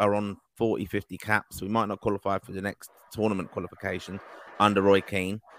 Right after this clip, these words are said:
But then the next manager, that'll be his task. It's, it's just pushing it down the line, I admit, but that's then the job. The, the key thing the F A I will wanna do is qualify for Euro twenty-eight when it's in our own backyard.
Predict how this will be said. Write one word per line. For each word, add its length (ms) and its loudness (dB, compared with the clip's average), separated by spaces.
But 200 8
then 180 10
the 60 6
next 280 4
manager, 520 4
that'll 200 6
be 140 0
his 240 4
task. 400 -2
It's, 240 0
it's 140 -4
just 180 -8
pushing 240 4
it 100 0
down 160 10
the 80 4
line, 280 4
I 60 2
admit, 360 0
but 120 -6
that's 280 4
then 160 2
the 80 -4
job. 220 0
The, 240 -4
the 80 -6
key 320 -2
thing 260 2
the 80 2
F 120 -4
A 40 0
I 140 4
will 160 0
wanna 200 2
do 220 0
is 100 -8
qualify 500 -2
for 160 -18
Euro 420 -4
twenty-eight 520 -6
when 100 -10
it's 140 -12
in 80 -4
our 140 -4
own 100 -6
backyard. 500 -4